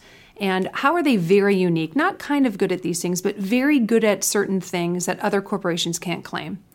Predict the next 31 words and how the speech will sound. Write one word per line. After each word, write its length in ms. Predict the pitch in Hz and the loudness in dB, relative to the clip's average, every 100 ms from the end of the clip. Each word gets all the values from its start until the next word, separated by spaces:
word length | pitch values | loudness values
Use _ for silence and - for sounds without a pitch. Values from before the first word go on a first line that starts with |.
| - - - | -20 -20 -2
So 120 | 240 | 0
if 120 | 226 | 2
you 100 | 240 | 0
have 220 | 240 277 | 2 2
that 100 | 254 | 2
on 180 | 202 180 | 0 0
one 200 | 170 180 | 0 -2
side, 400 | 175 156 151 160 | -2 -4 -4 -4
then 100 | 190 | -2
we 80 | 226 | 0
look 220 | 226 247 | 0 0
at 80 | 208 | 0
another 320 | 185 180 185 | 0 0 -2
side 280 | - 170 165 | -2 -2 -4
of 120 | 170 | -6
a 20 | |
framework 540 | 170 - 170 170 170 170 | -10 -6 -6 -4 -6 -6
and 100 | 170 | -4
we 140 | 175 | -2
say, 340 | 175 165 165 | -2 -2 -2
"What 240 | 175 285 294 | -2 -2 0
need 260 | 208 208 | 2 2
in 100 | 214 | 2
the 60 | 202 | 0
world 480 | 165 170 180 320 - - - - - _ | 0 -2 -2 -4 -6 -14 -20 -20 -20 _
do 80 | - | 0
we 200 | 190 226 | 4 4
really 320 | 196 214 196 | 4 4 4
feel 500 | 180 - 180 202 202 - | 0 0 0 0 -2 -4
that 580 | 180 180 175 175 - 170 | 0 2 4 2 -2 0
those 440 | 196 202 220 196 | 2 4 4 0